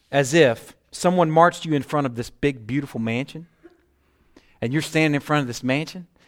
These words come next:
and they say, "Hey, man, this is gonna be yours." And you see, like, these, these cars parked in the driveway. There's no foreclosure sign out front. You see cars parked in the driveway, and you look through the window, and there's the dining room,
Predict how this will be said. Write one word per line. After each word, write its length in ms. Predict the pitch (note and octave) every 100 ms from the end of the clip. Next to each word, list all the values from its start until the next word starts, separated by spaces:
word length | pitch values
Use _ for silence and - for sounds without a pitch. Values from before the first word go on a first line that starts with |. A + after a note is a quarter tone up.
| _ _ _
and 140 | B2+ B2+
they 80 |
say, 200 | A#2+ A#2+
"Hey, 100 | A2+
man, 280 | G#2+ G#2 A2 _ _ _ _ _ _ _ _
this 160 | C3+ C#3
is 60 |
gonna 160 | - A#2
be 100 | A2+
yours." 580 | A2 C3 A2+ G2 - - _ _ _ _ _ _ _ _ _ _ - -
And 180 | D3 D3+
you 80 | D#3+
see, 300 | - F3 D#3+
like, 280 | D#3+ C3+ -
these, 280 | B2+ - - -
these 220 | B2+ A#2+
cars 480 | - D#3+ E3 F3 E3+
parked 400 | - E3 - D3+
in 100 | C3+
the 60 |
driveway. 600 | B2 C#3+ E3 E3+ F#3+ G3+ - _ _ _ _ _ _ -
There's 160 | F3 F3
no 180 | B3
foreclosure 560 | C4 C4+ G3 F#3+ B3+ C4
sign 260 | - D#3 B2
out 200 | A2 -
front. 260 | G#2+ C#3+ - _ _ _ _ _ _ _ -
You 100 | F3+
see 180 | - F#3
cars 360 | F#3 A#3+ C4+
parked 260 | - F#3 D#3+
in 80 | C3+
the 60 |
driveway, 480 | A2 G#2+ G2 G2+ C#3+ - -
and 100 | D#3 D#3+
you 60 |
look 240 | F3+ A#3+ B3+
through 120 | A3+
the 100 | E3
window, 560 | D#3+ B3 G3 A#2+ C#3
and 100 | C#3+
there's 200 | F#3+ A#3
the 60 | F#3+
dining 400 | C#3 F#3+ C4+ D#3+
room, 280 | B2+ F3